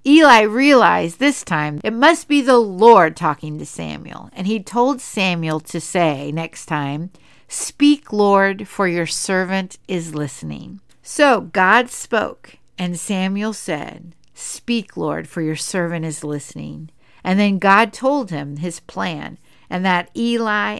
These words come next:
and his sons will be destroyed. Samuel was afraid to tell Eli, but he did at Eli's request. And Eli's response was, "It is the Lord.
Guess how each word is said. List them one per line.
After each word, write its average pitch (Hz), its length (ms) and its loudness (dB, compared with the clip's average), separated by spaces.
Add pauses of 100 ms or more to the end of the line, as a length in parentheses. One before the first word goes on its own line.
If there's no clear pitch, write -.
and 185 160 -4
his 202 160 -4
sons 143 600 -8 (220)
will 170 140 -4
be 156 160 -2
destroyed. 147 760 -6 (420)
Samuel 247 560 0
was 226 180 2
afraid 208 420 -2
to 185 60 -4
tell 247 380 -2
Eli, 156 500 -6 (360)
but 202 140 -2
he 269 180 2
did 165 360 0
at 160 220 -4
Eli's 165 500 -2
request. 156 720 -10 (140)
And 170 160 -6
Eli's 214 600 2
response 190 680 -4
was, 165 460 -2 (500)
"It 247 320 4
is 240 340 0
the - 120 0
Lord. 175 540 -4